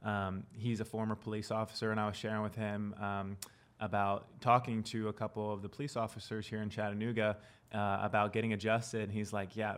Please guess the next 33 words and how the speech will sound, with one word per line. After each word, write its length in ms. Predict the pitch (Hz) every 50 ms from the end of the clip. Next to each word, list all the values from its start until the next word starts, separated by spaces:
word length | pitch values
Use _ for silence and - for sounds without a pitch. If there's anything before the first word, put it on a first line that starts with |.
| 104 98
they 180 | 104 104 107 104
would 220 | 104 101 98 95
love 220 | 101 104 107 101
it," 160 | 120 120 117 -
'cause 160 | 123 117 101
he's 180 | 113 113 98
been, 220 | - - 104 104 104 -
he's 180 | 110 120 113 107
gone 200 | - 120 117 110
a 60 | 104
long 300 | 101 101 101 101 101 98
way 220 | 98 98 101 104 98
since 280 | - - 101 98 95
so 140 | - - 101
many 140 | 101 98 98
years 200 | 98 101 98 95
ago 220 | 101 107 101 101
when 100 | 98 95 95
he 100 | 95 101
was 100 | 101 104
a 60 | 101
skeptic 400 | - - 107 104 - 110 104 107
as 120 | 101 92
well. 300 | 101 101 98 110 127 127 - - - - -
But 60 | 104
he's 120 | 104 98 104
like, 180 | 104 101 98 - -
"You 180 | 104 107 104 101
gotta 340 | 98 104 101 101 104 104 - - 107
just 200 | - 104 - -
remember, 440 | 101 98 98 101 101 92 90 92 - - - - - - -
cops 560 | - - 101 104 117 - - - - - - - -
are 380 | 110 107 104 101 101 101 98